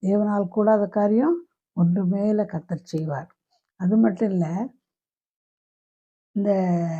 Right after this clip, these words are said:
கர்த்தருடைய வழிகளை நம்ம கைக்கொள்ளணும்னு கர்த்தர் விரும்புறார். அவர் சொல்ற வழியில நம்ம கைக்கொள்ளணும். நம்ம இஷ்டத்துக்கு போகக்கூடாது. அவர் சொல்ற வழியில நம்ம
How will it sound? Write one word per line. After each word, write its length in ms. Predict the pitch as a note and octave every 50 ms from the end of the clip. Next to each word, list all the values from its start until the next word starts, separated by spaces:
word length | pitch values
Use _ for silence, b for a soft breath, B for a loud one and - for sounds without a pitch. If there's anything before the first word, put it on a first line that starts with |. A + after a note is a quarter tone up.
| E3+ E3+ - _ _ _ _ _ - -
கர்த்தருடைய 540 | A3+ A#3 A#3+ - - F4 D#4+ C#4+ C4+ A#3+ F#3 F3
வழிகளை 540 | F#3 G#3 A#3 C4+ E4 E4+ F4 F#4 D#4+ D#4+ C#4+
நம்ம 260 | B3+ B3 G#3+ F#3 F3+ - -
கைக்கொள்ளணும்னு 600 | G#3 A#3 A3+ A#3 - A3+ G#3 G3+ F#3+ G3+ A3 A3+
கர்த்தர் 400 | - F3+ E3 - - E3 E3 D3+
விரும்புறார். 460 | D#3 D#3 F#3 F3+ D3 E3 C#3+ C#3 - _ _ _ _ _ _ _ _ _ -
அவர் 360 | F3+ F3+ G3 G3+ G3 F3 F#3 -
சொல்ற 480 | A3 A3 A3+ A#3+ B3+ C4+ C4+ C#4 C4+ B3+
வழியில 480 | A3 G3+ G3+ G3+ G#3+ A3 A#3 B3 C4+ C4+
நம்ம 260 | C#4 C4+ A#3 G3 F3+ -
கைக்கொள்ளணும். 540 | G3 G3+ F#3 - G#3 G3 F#3+ F3+ F3 F3 E3+
நம்ம 280 | E3+ F3 F#3 F#3+ F#3+
இஷ்டத்துக்கு 480 | G#3 G3+ - - - C#4+ A#3+ C4 B3 A#3
போகக்கூடாது. 680 | - A3 G#3 F#3+ G3 F3+ F3+ F3+ E3+ E3 F#3+ A3+ A#3+ _ _ _ _ _ _ -
அவர் 420 | - F#3+ G3 A3+ B3+ C#4+ C4+ A#3 -
சொல்ற 320 | C#4 C4+ C#4 C4 C4+ C4+ B3
வழியில 280 | A3+ A3 A3+ A#3 A3+
நம்ம 200 | G#3+ G3+ F#3+ F#3